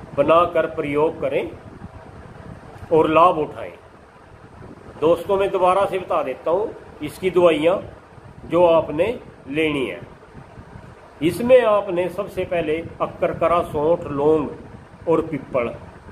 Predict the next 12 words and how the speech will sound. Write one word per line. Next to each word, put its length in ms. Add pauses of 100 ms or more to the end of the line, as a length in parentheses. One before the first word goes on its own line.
(320)
और 220
जावित्री 640 (1000)
और 140
सफ़ेद 440
चंदन, 360 (400)
ये 240
आपने 500 (2500)
पाँच 340
पाँच 220
ग्राम 320
लेनी 340
है, 140